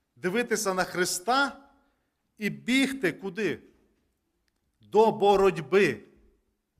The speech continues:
Друзі, не від боротьби,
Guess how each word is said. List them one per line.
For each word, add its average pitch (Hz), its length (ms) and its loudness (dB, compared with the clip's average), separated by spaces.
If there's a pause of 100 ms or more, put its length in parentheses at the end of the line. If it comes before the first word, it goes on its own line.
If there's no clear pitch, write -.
(260)
Друзі, 165 360 -6 (880)
не 262 260 2
від 233 420 -2
боротьби, 139 680 -4